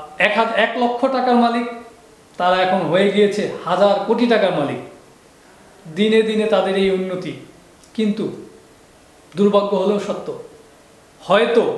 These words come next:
এখনও কিছু সংখ্যক কোটিপতি রয়েছে যাদের মনুষ্যত্বের এখনও কোনো পরিবর্তন হয়নি, যেটা আমরা দেখতে পাই না। যখনই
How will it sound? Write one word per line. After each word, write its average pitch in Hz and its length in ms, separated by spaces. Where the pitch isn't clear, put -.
এখনও 185 400
কিছু 214 220
সংখ্যক 240 520
কোটিপতি 233 480
রয়েছে 202 340
যাদের 175 240
মনুষ্যত্বের 190 580
এখনও 196 300
কোনো 185 200
পরিবর্তন 202 500
হয়নি, 160 280
যেটা 202 220
আমরা 196 220
দেখতে 180 200
পাই 151 160
না। 123 120
যখনই 247 440